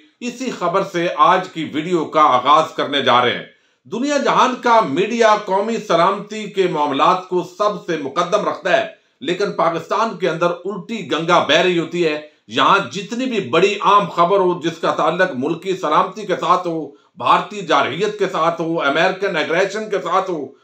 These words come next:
वो जल्द अज जल्द मीडिया से गायब कर दी जाती है और फजूल किस्म की जो खबरें हैं वो दोबारा उसको सनसनी के तौर पर फैलाने की कोशिश की जाती है। ये बड़ी ही अजीब किस्म की सूरत हाल है।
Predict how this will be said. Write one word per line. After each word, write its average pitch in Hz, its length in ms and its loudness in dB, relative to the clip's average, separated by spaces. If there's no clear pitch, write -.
वो 180 280 -6
जल्द 170 260 2
अज 202 180 2
जल्द 190 200 2
मीडिया 185 380 2
से 175 180 0
गायब 170 420 2
कर 160 80 0
दी 180 180 -4
जाती 175 300 2
है 190 100 2
और 180 260 2
फजूल 240 320 -6
किस्म 190 240 -4
की 156 420 -8
जो 175 120 2
खबरें 190 420 0
हैं 185 220 2
वो 185 120 0
दोबारा 208 580 4
उसको 190 520 -2
सनसनी 202 500 -4
के 175 300 -4
तौर 170 200 2
पर 175 440 -2
फैलाने 185 420 2
की 170 140 -6
कोशिश 185 380 -4
की 214 140 -10
जाती 185 340 2
है। 147 320 2
ये 175 400 -6
बड़ी 233 180 2
ही 208 340 -4
अजीब 180 480 -2
किस्म 190 260 0
की 185 140 -4
सूरत 165 360 -4
हाल 190 260 2
है। 139 220 0